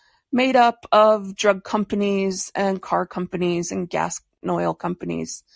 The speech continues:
Uh, military industrial complex interests run the media in America and honestly all around the world. They've captured it. So President Trump knew that. It's why he went after the media with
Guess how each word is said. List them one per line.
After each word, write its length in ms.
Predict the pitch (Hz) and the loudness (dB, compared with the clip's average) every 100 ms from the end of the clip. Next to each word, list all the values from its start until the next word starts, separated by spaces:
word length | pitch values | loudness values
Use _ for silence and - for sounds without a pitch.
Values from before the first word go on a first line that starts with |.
| _ _ _ _ - | _ _ _ _ -2
Uh, 220 | 190 185 - _ _ _ 233 | 0 -2 -6 _ _ _ -2
military 480 | 226 240 - 208 | 0 0 0 -2
industrial 540 | 202 190 196 - 214 196 | 0 0 0 0 0 0
complex 720 | - 214 196 190 190 - - | 0 0 0 0 -4 -4 -6
interests 640 | 220 208 - 196 196 - - - | -4 -4 -2 -4 -4 -10 -10 -4
run 380 | 180 180 180 - _ _ _ _ | -2 0 -4 -8 _ _ _ _
the 80 | 185 | -2
media 580 | 196 247 233 185 170 - | -2 -2 0 2 2 0
in 160 | 185 185 | -2 -2
America 640 | 180 175 175 - 175 247 _ _ _ _ - | -2 -2 -4 -2 -2 -2 _ _ _ _ -6
and 260 | 233 240 - | -4 -4 0
honestly 520 | 208 294 - 214 202 | 0 0 -2 -4 -2
all 220 | - 202 208 | 0 0 0
around 240 | 208 202 | 0 0
the 80 | 196 | 0
world. 400 | 254 233 - - _ | 0 -2 -4 -16 _
They've 160 | - 185 | -8 -4
captured 420 | 226 220 - - | 0 -2 -2 -10
it. 200 | - - _ _ _ _ _ _ _ _ _ _ _ | -8 -10 _ _ _ _ _ _ _ _ _ _ _
So 380 | - 294 262 247 | -2 4 4 4
President 460 | 247 240 285 302 | 0 -2 0 0
Trump 240 | - 262 240 | 0 -2 0
knew 180 | 208 202 | 0 4
that. 240 | 208 214 | 4 4
It's 180 | 214 - | 0 2
why 200 | 208 208 | 2 2
he 260 | 226 220 | 0 -4
went 260 | 214 202 196 | -2 -2 -2
after 440 | 185 190 - - 202 | 0 -2 -2 -2 0
the 120 | 196 | 0
media 420 | 196 190 202 196 | 0 0 0 0
with 180 | 190 | -2